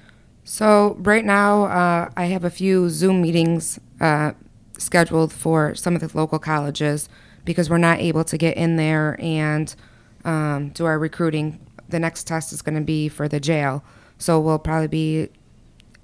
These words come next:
advertising that in November. So we scheduled the Zoom meetings for November so we can at least get out to the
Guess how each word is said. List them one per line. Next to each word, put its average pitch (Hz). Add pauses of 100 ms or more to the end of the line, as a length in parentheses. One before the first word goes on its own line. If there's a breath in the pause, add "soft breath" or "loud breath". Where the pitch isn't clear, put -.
(220)
advertising 165
that 156
in 156
November. 175 (420 loud breath)
So 180
we 180
scheduled 175
the 165
Zoom 165
meetings 156
for 156
November 156
so -
we 156
can 156
at 156
least 165
get 160
out 156
to -
the 151